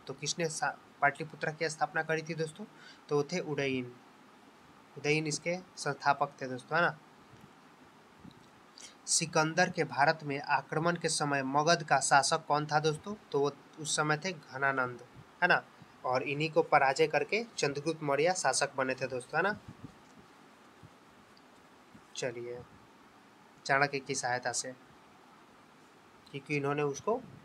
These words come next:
अपमानित किया था भरी सभा में। किस सूफी संप्रदाय से सूफी संत सरफुद्दीन भैया मनेरी जुड़े थे दोस्तों? तो वो थे फिरदौसी से जुड़े थे दोस्तों। चलिए, दरभंगा राज्य क्षेत्र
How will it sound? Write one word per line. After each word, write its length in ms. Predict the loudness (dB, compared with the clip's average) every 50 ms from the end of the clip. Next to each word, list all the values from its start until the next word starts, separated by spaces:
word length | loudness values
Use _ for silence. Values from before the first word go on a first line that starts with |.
| -20 -10 -2 0
अपमानित 420 | 0 2 6 4 6 6 4 0 -2
किया 200 | 0 0 0 0
था 180 | 0 -4 -6
भरी 180 | -4 -4 -4 -2
सभा 280 | -2 -2 -2 -2 -2
में। 140 | -6 -8 -12 -16 -20 -20 -20 -20 -20 -20 -20 -20 -18 -2
किस 260 | 2 2 4 4 2 0
सूफी 240 | -2 -2 -2 -2
संप्रदाय 760 | 0 0 0 -2 0 0 -2 2 6 8 8 8 8 6 0 -8 -18 -20 -20 -20 -20 -20 -20 -10 -6
से 240 | -4 0 0 0 0
सूफी 360 | -2 -4 -6 -4 -2 -2 -2
संत 320 | 0 0 -2 -2 -4 -6 -10 -18 -20 -20 -20 -20 -10 -6
सरफुद्दीन 640 | -2 0 0 0 0 -2 -6 -4 0 2 2 2 2
भैया 340 | 0 0 0 2 4 4 4
मनेरी 560 | 4 2 2 2 2 0 0 0 -2 -4 -6 -8
जुड़े 340 | -6 -4 -2 2 2 2 2
थे 140 | 2 0
दोस्तों? 340 | 0 0 0 -2 -4 -10 -14 -14 -16 -20 -20 -8 -2
तो 80 | 0 0
वो 80 | 0
थे 160 | 0 -2 -6 -8
फिरदौसी 600 | -2 -2 -2 0 2 2 2 2 2 0 -2 -2
से 140 | -2 -2 -2
जुड़े 280 | -2 -2 -4 -4 -4
थे 140 | -6 -8 -8
दोस्तों। 580 | -8 -8 -10 -10 -12 -12 -10 -8 -8 -8 -10 -12 -14 -20 -20 -14 -10
चलिए, 340 | -10 -10 -8 -10 -12 -12 -14 -18 -20 -20 -20 -20 -20 -20 -20 -20 -20 -20 -20 -20 -20 -20 -20 -20 -20 -20 -20 -20 -20 -20 -20 -20 -20 -20 -20 -20 -20 -20 -20 -20 -4 0
दरभंगा 520 | 2 2 4 4 2 0 4 6 6 6
राज्य 280 | 8 8 6 6 4 -2
क्षेत्र 460 | -6 -6 -6 -6 -8 -8 -8 -8